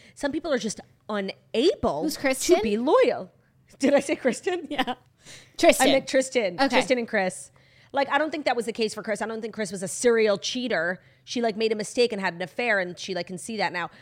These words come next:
Speaker 1: But with Tristan, it's, like, different people, different moments in time. It's like he's almost unable to be monogamous.
Speaker 2: Yeah, and no, it's like Kris did that, and then she didn't do it again 'cause you, like, learn from your mistakes and you recognize
Speaker 1: Right.
Speaker 2: how you feel and you don't wanna feel that way again. But, like, he keeps doing it.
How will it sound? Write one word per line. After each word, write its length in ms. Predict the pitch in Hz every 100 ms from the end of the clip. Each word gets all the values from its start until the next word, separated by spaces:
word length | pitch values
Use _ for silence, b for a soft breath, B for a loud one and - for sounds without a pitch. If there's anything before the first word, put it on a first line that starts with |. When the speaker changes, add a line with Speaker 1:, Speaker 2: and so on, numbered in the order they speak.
| B -
Speaker 1:
But 100 | 233
with 100 | -
Tristan, 360 | 320 339 269
it's, 100 | 220
like, 160 | 208 170
different 320 | 262 262 254
people, 500 | 233 262 233 196 180 -
different 260 | 233 247 247
moments 300 | 247 247 -
in 80 | 233
time. 320 | 220 240 202
It's 80 | 202
like 140 | 202 -
he's 160 | 220
almost 200 | 233 262 254
unable 400 | 220 - 240 220
to 80 | 185
be 80 | 190
monogamous. 600 | 180 226 262 160 69 -
Speaker 2:
Yeah, 160 | 240 262
and 80 |
no, 160 | 311 302
it's 160 | 247 262
like 160 | 254
Kris 260 | - 302 -
did 160 | 302
that, 140 | 277 247
and 60 | 240
then 80 |
she 160 | 226 233
didn't 180 | 220 214
do 120 | 214
it 80 | 208
again 500 | 175 180 226 208 202
'cause 160 | 208 196
you, 60 |
like, 160 | 196 190
learn 160 | 196
from 140 | 180 190
your 100 | 175
mistakes 400 | 170 - 185 175
and 100 | 180
you 120 | 180 175
recognize 200 | 202 185
Speaker 1:
Right. 280 | 269 226 180
Speaker 2:
how 80 | 185
you 120 | 190
feel 280 | - 247 233
and 100 | 220
you 60 | 208
don't 120 | 208
wanna 140 | 196
feel 180 | 185 247
that 140 | 233
way 120 | 175 185
again. 360 | 175 151 175 - B B B -
But, 140 | 240
like, 320 | 214 202 196 - _ -
he 220 | 208 247
keeps 280 | - 214 -
doing 280 | 196 175 139
it. 180 | 71